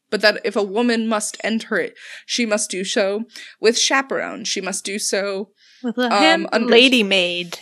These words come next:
Speaker 2: and, uh, sh-, yeah.
Speaker 1: Yeah.
Speaker 2: It's, she can't
Speaker 1: There's
Speaker 2: go alone.
Speaker 1: She shouldn't go alone because it's dangerous.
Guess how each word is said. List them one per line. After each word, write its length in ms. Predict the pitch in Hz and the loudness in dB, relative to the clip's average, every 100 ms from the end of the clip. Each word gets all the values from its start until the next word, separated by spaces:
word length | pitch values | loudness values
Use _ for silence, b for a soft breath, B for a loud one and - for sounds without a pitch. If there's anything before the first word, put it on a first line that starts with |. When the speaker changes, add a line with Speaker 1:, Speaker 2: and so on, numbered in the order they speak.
| 269 | -8
Speaker 2:
and, 560 | 190 170 175 175 214 | -6 -4 -4 -6 -8
uh, 520 | - 214 180 175 180 185 _ _ _ _ _ - 240 | -8 -6 -4 -6 -8 -10 _ _ _ _ _ -16 -6
sh-, 140 | - 269 | -4 -2
yeah. 340 | 202 185 180 - _ _ _ | -2 -2 -4 -12 _ _ _
Speaker 1:
Yeah. 220 | 226 277 | 0 0
Speaker 2:
It's, 160 | 311 - - _ _ _ _ _ _ B B B B B B | 0 -6 -10 _ _ _ _ _ _ B B B B B B
she 140 | - | 2
can't 180 | 294 277 | 4 6
Speaker 1:
There's 100 | 226 | 8
Speaker 2:
go 200 | 254 240 | 10 10
alone. 400 | 202 170 - 202 - _ - | 6 0 -4 -12 -18 _ -2
Speaker 1:
She 260 | - 302 | 2 2
shouldn't 380 | 302 370 359 320 | 4 2 2 0
go 160 | 220 196 | 0 2
alone 240 | 160 170 | 0 -2
because 260 | 214 269 226 | -2 -2 -2
it's 180 | 220 | -4
dangerous. 840 | - 247 247 240 - - 190 - | 2 4 4 2 -2 -6 -8 -10